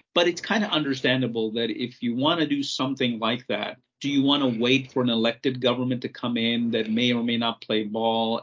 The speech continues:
and have its own imperatives and its own compulsions? So it's easy to get it done through a caretaker government. Now, what will actually happen, you know, what benefits this will bring to Islamabad, it's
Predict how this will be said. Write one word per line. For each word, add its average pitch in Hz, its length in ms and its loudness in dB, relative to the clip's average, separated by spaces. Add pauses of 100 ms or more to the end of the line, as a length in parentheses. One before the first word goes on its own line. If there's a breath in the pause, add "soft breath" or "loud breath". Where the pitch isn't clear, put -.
and 107 220 -4
have 113 140 -2
its 110 200 -6
own 127 260 2
imperatives 113 760 2
and 107 320 -6
its - 180 -12
own 120 220 0
compulsions? 110 840 -4 (120)
So 147 120 6
it's 160 200 6
easy 160 480 0
to 131 60 0
get 123 180 4
it 123 120 0
done 127 280 2
through 120 260 -4
a 113 40 -2
caretaker 110 560 -4
government. 107 400 -8 (420)
Now, 170 160 2
what 202 320 -2
will 240 160 2
actually 175 420 2
happen, 156 560 -4
you 143 80 -4
know, 135 60 -6 (240)
what 143 280 -2
benefits 135 580 -2
this 127 200 -6
will 123 140 -4
bring 123 260 0
to 127 160 -8
Islamabad, 117 760 -2
it's - 360 -8